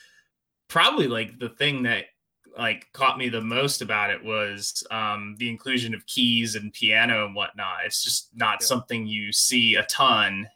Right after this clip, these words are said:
Speaker 1: in, in doom metal. But again, you're not, you're not a doom band, so it was, like, nice to hear all that, 'cause, uh, I love, I love the inclusion of keys.
Speaker 2: Yeah, uh,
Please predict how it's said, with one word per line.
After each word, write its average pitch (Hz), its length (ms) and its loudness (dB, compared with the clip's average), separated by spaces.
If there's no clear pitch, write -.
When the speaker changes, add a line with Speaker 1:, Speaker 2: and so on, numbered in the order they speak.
Speaker 1:
in, 104 560 0
in 113 240 2
doom 110 260 -2
metal. 104 320 0
But 113 220 2
again, 120 280 2
you're 110 120 -8
not, - 340 -4
you're 117 80 4
not 110 140 2
a 101 80 -2
doom 110 200 -2
band, 104 340 2
so 110 460 2
it 139 80 6
was, 120 540 0
like, 117 260 2
nice 123 440 2
to 127 100 -6
hear 120 240 2
all 113 220 4
that, 104 360 0
'cause, 104 440 -6
uh, 98 320 -4
I 120 80 2
love, 117 360 -2
I 117 100 2
love 120 240 -2
the 117 100 -2
inclusion 110 500 -4
of 98 120 -10
keys. 104 600 -6
Speaker 2:
Yeah, 156 400 2
uh, 143 640 4